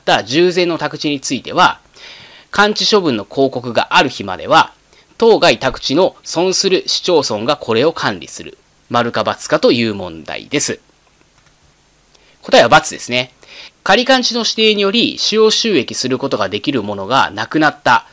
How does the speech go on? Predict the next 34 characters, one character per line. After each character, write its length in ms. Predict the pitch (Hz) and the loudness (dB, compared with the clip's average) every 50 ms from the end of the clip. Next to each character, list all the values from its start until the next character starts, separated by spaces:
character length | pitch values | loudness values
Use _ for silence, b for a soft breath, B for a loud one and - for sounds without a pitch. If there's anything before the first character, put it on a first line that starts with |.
| b b - | b b -6
従 280 | 135 127 208 240 240 196 | -2 2 2 4 4 4
前 100 | 226 214 | 4 4
の 80 | 196 | 4
宅 260 | 180 - 180 - - - | 2 0 -2 -4 -4 -6
地 120 | - 175 | -8 -8
っ 40 | 160 | -8
て 140 | - - 185 | -6 -2 -2
い 40 | 160 | -2
う 40 | - | 0
の 80 | - | 0
は 260 | - 123 131 95 80 107 | 2 2 2 2 2 2
誰 160 | 131 220 262 | 4 4 4
が 100 | 262 120 | 4 4
管 280 | - - 139 139 135 113 | 0 0 0 0 0 -2
理 60 | 101 | -4
す 140 | - - - | -8 -8 -10
る 80 | 107 110 | -8 -8
か 140 | - 98 | -8 -10
と 120 | - 98 95 | -10 -10 -12
い 220 | 98 98 101 101 | -12 -10 -12 -12
う 60 | 98 - _ | -14 -12 _
と、 300 | - 202 175 113 - b b b b b | 4 6 6 6 4 b b b b b
施 280 | - - - - 165 165 | -10 -8 -4 -2 0 0
工 240 | - - 285 233 135 | 2 4 4 4 4
者 160 | - - 123 | 2 0 -4
が 100 | 95 82 | -4 -6
管 300 | - - 135 123 113 92 | -2 -2 0 0 -2 -4
理 80 | 64 - | -8 -10
す 180 | - - 101 | -10 -10 -10
る 140 | 95 92 - | -10 -12 -14
ん 20 | |
で 60 | - - | -14 -14
す 100 | - 135 | -10 -8
ね。 160 | 139 156 | -8 -8